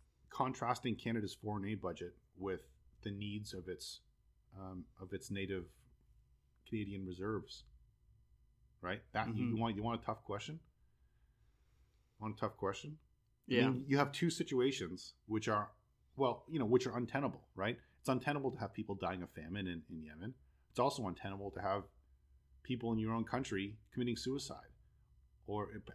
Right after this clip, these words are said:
Speaker 1: in, in preference to dying of famine or,
Speaker 2: Yeah.
Speaker 1: or, or, or, or something else, right? And is the, is the question, this is sort of, I'm kind of summing up my,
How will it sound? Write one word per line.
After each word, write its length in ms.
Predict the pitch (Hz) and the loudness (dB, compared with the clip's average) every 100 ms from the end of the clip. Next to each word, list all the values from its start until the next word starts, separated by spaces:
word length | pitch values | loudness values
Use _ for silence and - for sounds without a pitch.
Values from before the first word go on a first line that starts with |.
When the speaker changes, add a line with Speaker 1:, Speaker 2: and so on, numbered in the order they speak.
| 127 - - - | -4 -4 -12 -6
Speaker 1:
in, 140 | 120 113 | -4 -2
in 100 | 104 | -2
preference 360 | - 117 110 - | -2 -2 -2 -4
to 100 | 92 | -4
dying 360 | 95 92 87 | -2 -2 -4
of 80 | 85 - - | -8 -12 -14
famine 300 | - 85 - - - - - | -10 -8 -10 -20 -20 -20 -4
or, 100 | - | 6
Speaker 2:
Yeah. 120 | 113 120 | 8 8
Speaker 1:
or, 160 | 117 | 4
or, 300 | 113 117 107 - - | 4 2 2 -2 -4
or, 260 | 113 110 107 | 0 2 2
or 300 | 117 107 98 | 0 2 0
something 340 | - 123 113 | 0 0 0
else, 360 | 127 104 - - - - - - - - - - - | 0 -2 -8 -16 -18 -20 -20 -20 -20 -20 -20 -12 -2
right? 220 | 92 131 - - - - - - _ _ _ _ | 0 0 -4 -20 -20 -20 -20 -20 _ _ _ _
And 300 | 120 123 117 - | -2 0 0 0
is 220 | 131 120 | 0 0
the, 100 | 127 - | -4 0
is 200 | 135 117 | 0 2
the 100 | 113 | 0
question, 600 | - 131 139 - 80 113 - _ _ | 0 0 0 -4 -10 -12 -16 _ _
this 180 | - 98 | -10 -6
is 100 | 110 | -4
sort 160 | - 101 | 0 0
of, 80 | 95 | -2
I'm 160 | 95 - | -6 -6
kind 100 | 110 | -6
of 100 | 90 - | -6 -6
summing 360 | - 107 101 | -4 -2 0
up 120 | 92 101 | -2 -2
my, 200 | 90 | -2